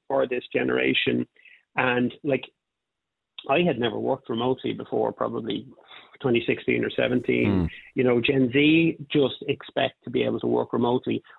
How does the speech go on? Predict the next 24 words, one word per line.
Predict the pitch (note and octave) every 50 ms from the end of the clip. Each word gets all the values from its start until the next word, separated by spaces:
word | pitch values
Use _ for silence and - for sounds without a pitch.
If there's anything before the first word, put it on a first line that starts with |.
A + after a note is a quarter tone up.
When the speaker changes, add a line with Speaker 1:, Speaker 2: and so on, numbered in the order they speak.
| -
Speaker 1:
"Why | C#3 D3 D#3 F#3+ A#3 C#4
do | C4+ G#3+ G3+
I | G#3
need | G#3+ A3 -
to | - F3+
be | F3+ F3+
in | F3 D#3+
the | D#3 D3+
office?" | D3+ D#3 D#3+ - - G#2+ - - - -
You | C3+ C3+
know, | C3 C3+ B2
that's | D3+ C#3+ -
what | D3+ C3 -
they're, | C3+ B2+ C3 - - C3+ -
they're | C3+ B2+ B2+
asking | B2+ B2+ B2 - - C3
the | B2+
question. | - - C#3 C3+ - - - B2+ A2+ A#2 _ _ _ _ _ _ -
You | C#3+ C3
know, | C3+ B2+ B2+
is | B2+ B2 A#2 -
like, | C3 B2+ B2 - - - -
"I'm, | C3+ C3+ C3+ B2+ B2 C3 - _ _ _ - -
I'm, | C#3 C3 C3 B2 A#2+